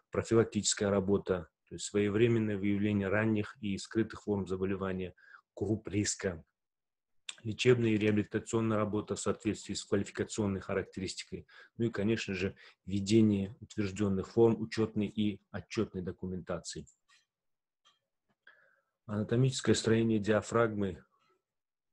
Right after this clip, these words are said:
это мышечное сухожильное образование, разделяющее грудную и брюшную полость, мышечная часть которой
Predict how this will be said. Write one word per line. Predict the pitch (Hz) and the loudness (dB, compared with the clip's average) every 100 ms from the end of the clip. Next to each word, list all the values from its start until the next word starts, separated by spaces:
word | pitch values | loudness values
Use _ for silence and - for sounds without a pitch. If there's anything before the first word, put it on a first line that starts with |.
| - | -16
это | - 104 | -4 2
мышечное | 123 - 107 110 101 | 2 2 -2 -2 -2
сухожильное | - 107 110 104 110 98 90 85 - _ _ _ _ _ | -2 2 2 4 4 4 0 -4 -8 _ _ _ _ _
образование, | 98 101 98 104 117 120 113 | 0 2 4 4 4 2 0
разделяющее | 104 98 107 107 101 98 | -2 0 2 2 0 -4
грудную | 101 98 98 101 | -4 -4 0 -2
и | 101 | -2
брюшную | 101 98 - 98 | -4 -4 -2 -2
полость, | 85 95 95 87 - _ - - - | -4 -2 -2 -2 -6 _ -20 -10 -4
мышечная | 101 - 104 | -4 0 0
часть | 95 - 117 | 2 0 0
которой | - 107 - 110 107 | 0 -4 0 2 2